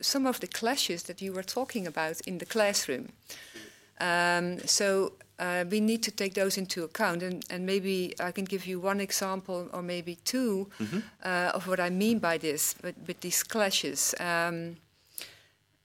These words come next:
Speaker 1: uh, and, and it's, sometimes these clashes are easy to bridge and sometimes they are more fundamental.
Speaker 2: Mm-hmm.
Speaker 1: And when they're more fundamental, uh, then we s-, can speak of what, uh, Lyotard, the French,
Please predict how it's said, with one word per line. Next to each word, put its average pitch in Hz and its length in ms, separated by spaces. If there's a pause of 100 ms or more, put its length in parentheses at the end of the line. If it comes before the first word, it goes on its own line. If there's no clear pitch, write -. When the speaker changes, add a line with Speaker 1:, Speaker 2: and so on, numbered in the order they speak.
(100)
Speaker 1:
uh, 170 300
and, 196 200
and 196 200
it's, - 420
sometimes 277 500
these 214 140
clashes 226 400
are 190 320
easy 214 300
to 196 140
bridge 202 280
and 196 80
sometimes 190 460
they 190 120
are 185 80
more 185 240
fundamental. 180 680
Speaker 2:
Mm-hmm. 175 180
Speaker 1:
And 202 80
when 208 140
they're 196 120
more 226 220
fundamental, 208 800 (480)
uh, 175 580
then 180 360
we 185 400
s-, - 140 (180)
can 185 160
speak 196 440
of 180 320
what, 175 260 (120)
uh, 165 420
Lyotard, 185 680
the 160 80
French, 202 640